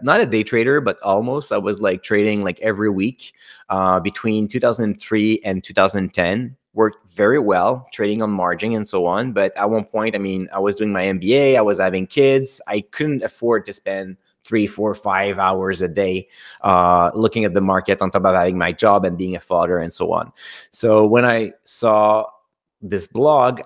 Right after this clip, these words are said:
I, it was a great business opportunity, but then I kinda learned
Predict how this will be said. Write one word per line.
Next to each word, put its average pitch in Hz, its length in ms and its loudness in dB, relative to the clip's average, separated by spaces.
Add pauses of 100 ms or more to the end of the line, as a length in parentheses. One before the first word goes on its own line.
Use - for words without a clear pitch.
I, 98 280 -2
it 107 120 0
was 101 200 0
a 104 60 -4
great 104 640 -2 (260)
business 151 360 0
opportunity, 104 580 -2
but 92 200 0
then 107 340 0
I 98 80 -8
kinda 107 260 -4
learned 101 680 0